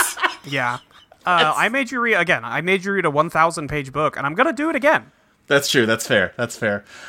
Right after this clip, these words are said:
Speaker 3: All right. Just, yeah, real quick. I tried to keep this pretty short, especially for the M S X games. There's not a ton of story in those games anyway. Uh, Metal Gear one.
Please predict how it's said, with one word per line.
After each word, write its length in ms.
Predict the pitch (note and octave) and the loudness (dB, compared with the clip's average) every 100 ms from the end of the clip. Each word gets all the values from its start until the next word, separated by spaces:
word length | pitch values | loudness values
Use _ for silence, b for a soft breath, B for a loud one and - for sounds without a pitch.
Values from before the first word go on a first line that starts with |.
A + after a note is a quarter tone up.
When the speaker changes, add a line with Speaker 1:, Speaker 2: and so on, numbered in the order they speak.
| B | B
Speaker 3:
All 120 | - F#3 | 2 4
right. 200 | C#3 D3 | 4 2
Just, 180 | A#3+ B3 | 0 2
yeah, 160 | A#3+ D#3+ | 2 4
real 200 | B3 - | 2 2
quick. 220 | A3 G#3 | 2 2
I 60 | A3 | 2
tried 160 | A#3+ | 2
to 60 | G#3 | 0
keep 220 | G#3+ G3+ | -2 0
this 160 | F3+ - | 0 2
pretty 200 | F3 C#3+ | 0 2
short, 440 | - D#3+ D3+ - | 2 4 4 2
especially 380 | D#3 F3 D3+ D#3 | -2 0 0 -2
for 140 | C3 C#3+ | -6 -2
the 140 | C3+ | 2
M 100 | C3+ | 2
S 140 | B2+ | 2
X 180 | C3+ A#2+ | 0 0
games. 280 | C#3+ B2+ A#2 | 0 0 0
There's 60 | B2 | 0
not 140 | B2 | 0
a 40 | |
ton 180 | A2+ B2 | 0 -4
of 80 | A2 | -2
story 260 | B2+ A2 G#2+ | -2 0 0
in 60 | |
those 160 | A2 G#2+ | -2 -2
games 260 | A2+ A2 | -2 -2
anyway. 640 | G#2+ A#2 A#2+ B2 A#2+ B2 b b b b b b b _ | 0 0 4 4 4 2 b b b b b b b _
Uh, 300 | A#2 A#2 A#2 | 0 2 0
Metal 220 | E3 C#4 C4 | 0 0 0
Gear 180 | C4 | 0
one. 500 | B3 B3 G3+ A#2+ E3 | 0 2 0 -2 -10